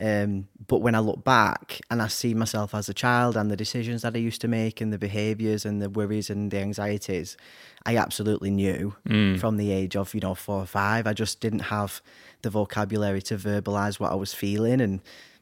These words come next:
Speaker 1: I didn't know transitioning existed. So
Speaker 2: Mm.
Speaker 1: it was only the first time we ever had a conversation was when I came back from my military tour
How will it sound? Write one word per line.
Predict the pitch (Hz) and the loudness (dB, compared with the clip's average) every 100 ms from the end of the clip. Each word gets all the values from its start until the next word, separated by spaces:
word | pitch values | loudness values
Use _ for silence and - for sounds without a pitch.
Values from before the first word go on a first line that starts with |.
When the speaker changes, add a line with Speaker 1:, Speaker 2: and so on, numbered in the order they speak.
| _ _ _ | _ _ _
Speaker 1:
I | 104 | -6
didn't | 104 92 | -2 0
know | 107 | 0
transitioning | 110 110 107 101 - 104 98 | 0 -2 -2 -2 -4 -2 -2
existed. | 95 98 - 151 156 151 - _ - | -4 -6 0 2 2 0 -16 _ -10
So | - 117 | -2 2
Speaker 2:
Mm. | 104 98 95 95 - _ _ _ _ _ - | 4 4 0 -2 -8 _ _ _ _ _ -2
Speaker 1:
it | 117 | 0
was | 117 113 | 2 4
only | 117 117 117 104 98 - - | 4 6 6 4 0 -12 -20
the | |
first | - 135 131 131 - | -2 6 8 8 6
time | 123 110 | 4 4
we | 110 | 4
ever | 113 117 | 4 4
had | 120 | 0
a | 113 | 2
conversation | 110 98 - 92 92 90 92 101 - - _ | -2 -2 -2 -2 -2 -2 -4 -6 -14 -20 _
was | 110 104 98 | 0 0 0
when | 110 107 | 0 0
I | 104 | 0
came | 104 - 101 98 | -2 -2 -2 0
back | 104 - - | -2 -2 -6
from | - 101 98 98 95 - | -2 0 0 -2 -4 -6
my | 101 104 | -4 -2
military | 104 98 104 | -2 -4 -6
tour | - 107 95 95 | -4 -2 0 -2